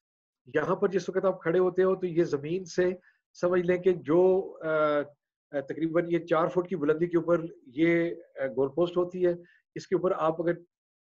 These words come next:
दस, छह फुट के खड़े हो तो ये तकरीबन इस बुलंदी के ऊपर से आप जब नीचे देखोगे तो जमीन आपको जो है वो दिखाई देती है कि वो,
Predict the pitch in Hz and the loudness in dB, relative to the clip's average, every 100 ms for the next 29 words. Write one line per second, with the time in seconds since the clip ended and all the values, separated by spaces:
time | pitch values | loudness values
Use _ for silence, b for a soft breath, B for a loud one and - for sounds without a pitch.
0 | _ _ _ _ _ _ 131 147 - _ | _ _ _ _ _ _ -2 -2 -4 _
1 | - 165 170 175 170 160 165 165 170 175 | -4 -2 0 -2 -4 -2 2 4 4 2
2 | 175 b b - 175 156 160 185 190 202 | -4 b b -2 0 2 4 6 6 4
3 | - - 156 165 170 185 190 _ _ _ | -2 -12 -4 -2 0 -4 -8 _ _ _
4 | _ _ 202 208 165 165 170 160 175 170 | _ _ 0 0 -2 0 0 0 2 2
5 | 165 - 170 139 147 139 151 156 143 156 | 0 -2 -6 -2 -2 0 -2 -2 -4 -4
6 | 156 b b b _ - 139 190 151 151 | -4 b b b _ -14 -2 0 0 0
7 | 160 156 170 160 123 127 170 180 151 151 | -2 0 -2 -4 -6 -4 -2 -2 -2 -4
8 | 151 156 147 135 147 139 123 135 135 131 | -4 -4 -2 -2 -2 -2 -4 -4 -2 -4
9 | 139 135 139 135 120 139 165 | -4 -4 -4 -8 -8 -8 -8